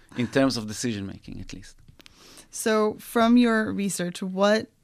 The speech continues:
Speaker 2: um, what biases, what, um, you know, errors in decision making are very prominent?
Speaker 1: So I think that the main conclusion from, uh, research in behavioral economics, uh, in general, and in my research in specific, is that, uh,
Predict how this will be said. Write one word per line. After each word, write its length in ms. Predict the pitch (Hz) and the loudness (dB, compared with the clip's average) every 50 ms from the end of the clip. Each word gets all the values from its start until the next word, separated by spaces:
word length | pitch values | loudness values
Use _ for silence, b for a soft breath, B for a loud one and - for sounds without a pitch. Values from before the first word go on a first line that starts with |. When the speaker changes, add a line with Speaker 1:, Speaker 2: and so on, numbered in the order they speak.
| _ - | _ -8
Speaker 2:
um, 600 | 240 226 208 196 190 185 180 180 180 - - - - - | -6 -4 -4 -4 -4 -4 -4 -4 -6 -8 -10 -12 -12 -8
what 240 | 240 226 226 226 - - - 185 | -4 -4 -4 -4 -6 -10 -12 -8
biases, 720 | - 190 185 185 185 185 190 180 - 175 170 165 165 175 | -6 -4 -2 0 0 0 -2 -4 -4 -6 -6 -4 -6 -6
what, 300 | 160 165 180 180 185 214 - _ - - | -6 -4 -2 -2 -2 -4 -6 _ -10 -8
um, 460 | 208 196 190 185 180 175 170 170 - | -6 -6 -4 -4 -4 -4 -4 -4 -4
you 80 | - 185 | -4 -4
know, 180 | 180 175 175 - - | -4 -4 -4 -6 -6
errors 420 | - 190 190 190 190 190 190 175 | -4 -2 -2 0 -2 -2 -4 -4
in 120 | 180 175 170 | -4 -6 -6
decision 400 | 170 165 - 175 165 170 170 165 | -6 -6 -8 -6 -6 -6 -6 -6
making 360 | 165 165 160 - 165 170 165 | -6 -8 -8 -6 -6 -6 -4
are 140 | 160 170 165 | -4 -6 -6
very 320 | 156 175 170 170 170 170 | -6 -6 -6 -6 -6 -8
prominent? 720 | 170 - - 170 170 165 175 - - - 220 220 - - _ b b b b b b b b b b b b | -10 -8 -8 -6 -6 -4 -4 -4 -6 -6 -8 -10 -12 -16 _ b b b b b b b b b b b b
Speaker 1:
So 280 | - - 135 131 131 - | 0 2 2 2 2 0
I 80 | 139 117 | -4 -4
think 260 | - - 160 190 180 | -2 -2 -2 -2 -2
that 140 | 180 143 113 | -4 -4 -2
the 320 | 123 120 117 113 110 107 | 0 0 0 0 0 -2
main 260 | 110 110 123 147 156 | 0 0 0 0 -2
conclusion 480 | 156 139 113 - - 127 135 131 139 127 | -2 -4 -6 -4 -2 -2 -2 0 -2 -4
from, 500 | - - 113 110 110 110 110 107 107 104 | -4 -4 -4 -4 -2 -2 -2 -4 -4 -4
uh, 260 | 107 104 104 104 101 104 | -6 -6 -6 -6 -6 -4
research 380 | 127 135 - - 127 117 - | -6 -6 -4 -6 -6 -6 -6
in 100 | 113 107 | -6 -4
behavioral 220 | 98 113 113 113 110 | -4 -4 -4 -6 -8
economics, 880 | - - 107 107 110 113 113 113 110 107 - - - - - - - _ - | -8 -8 -6 -6 -4 -4 -4 -4 -6 -8 -12 -16 -18 -20 -20 -20 -20 _ -10
uh, 20 | 113 | -8
in 440 | 104 101 98 98 101 104 104 101 98 | -8 -8 -8 -10 -10 -10 -10 -8 -6
general, 420 | 113 113 123 135 127 131 127 117 | -6 -6 -6 -6 -6 -6 -6 -6
and 220 | 107 101 101 98 - | -6 -6 -8 -10 -10
in 160 | 104 101 95 92 98 | -12 -12 -10 -10 -8
my 200 | 101 107 107 104 | -8 -6 -6 -6
research 420 | 104 107 104 - - 104 - - | -8 -8 -10 -10 -12 -12 -14 -14
in 60 | 98 95 | -14 -14
specific, 560 | - - 104 - - 143 143 151 135 - - | -14 -12 -12 -10 -8 -10 -10 -10 -12 -10 -10
is 140 | 113 104 113 | -10 -8 -6
that, 180 | 120 110 - - - b b b b b b b b b b b b - | -6 -6 -6 -10 -18 b b b b b b b b b b b b -10
uh, 360 | - 107 107 104 104 104 104 | -8 -6 -6 -6 -6 -6 -8